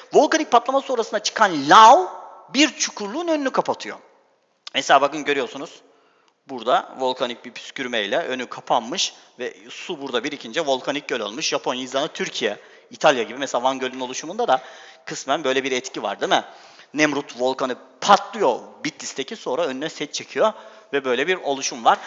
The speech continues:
Heyelan set gölü, heyelan yani dış kuvvet. Şimdi ne oluyor arkadaşlar? Akarsuyun önüne toprak kayıp ya buradan ya buradan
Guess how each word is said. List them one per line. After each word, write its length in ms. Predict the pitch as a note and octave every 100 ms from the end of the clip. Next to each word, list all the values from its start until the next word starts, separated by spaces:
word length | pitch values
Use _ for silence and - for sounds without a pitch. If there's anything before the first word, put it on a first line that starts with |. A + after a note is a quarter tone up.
| -
Heyelan 480 | - B3 C#4+ D#4 D#4+
set 320 | D#4 A#3+ A3+
gölü, 160 | F#3 A3
heyelan 400 | G#3 F#3 D3+ D3+
yani 280 | D3 D3+ D#3
dış 120 | E3
kuvvet. 280 | - D3+ A#3 - - -
Şimdi 180 | B3+ C4
ne 60 |
oluyor 280 | C#4 F#3+ D3+
arkadaşlar? 460 | C#3+ E3 - B3+ B3+ -
Akarsuyun 480 | F#3 A3+ A3 F#3
önüne 500 | F#3 E3+ E3 A3+ - -
toprak 400 | F#3+ - F#3+ -
kayıp 300 | G3 F#3 F#3 - - - E3+
ya 200 | E3+ C#3+
buradan 200 | D#3 C#3
ya 220 | D#3+ E3
buradan 300 | C3+ C3 G3